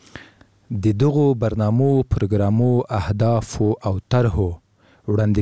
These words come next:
کول په مختلفو بڼو سره. کوم څه چې د ک-، قا-، ټاکنو قانون او د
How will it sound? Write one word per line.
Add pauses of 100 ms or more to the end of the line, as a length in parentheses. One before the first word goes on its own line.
کول
په
مختلفو
بڼو
سره. (720)
کوم
څه (100)
چې (880)
د
ک-، (100)
قا-، (120)
ټاکنو (140)
قانون (760)
او (140)
د